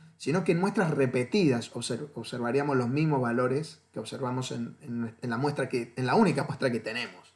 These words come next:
¿de acuerdo? Si tomáramos otra muestra, volveríamos a observar los mismos valores de X.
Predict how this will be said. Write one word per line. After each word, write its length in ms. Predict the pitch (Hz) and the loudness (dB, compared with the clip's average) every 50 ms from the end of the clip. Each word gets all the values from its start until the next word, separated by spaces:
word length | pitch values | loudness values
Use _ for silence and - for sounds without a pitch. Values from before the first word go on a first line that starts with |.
| _ _ - | _ _ -20
¿de 80 | 101 | -20
acuerdo? 460 | - - - 135 156 170 156 135 - - - - - _ _ _ - | -14 -8 -4 -2 0 0 0 -2 -4 -8 -18 -20 -20 _ _ _ -16
Si 140 | - - | -12 -8
tomáramos 480 | 120 131 139 165 233 233 202 175 151 147 | -2 0 4 6 6 6 6 4 2 0
otra 180 | 151 147 165 160 | 0 0 0 0
muestra, 260 | 165 190 - 254 233 | 0 0 2 2 2
volveríamos 560 | 185 156 151 165 175 175 170 202 202 190 160 | 4 4 4 4 2 2 2 2 2 2 2
a 40 | 151 | 0
observar 280 | 131 - 139 147 156 | 0 0 0 0 0
los 100 | 170 165 | 2 2
mismos 200 | 151 147 147 143 | 0 2 2 2
valores 240 | 135 127 127 123 120 | 2 2 2 2 0
de 120 | 110 104 104 | -2 -6 -8
X. 240 | - - - - | -10 -16 -20 -20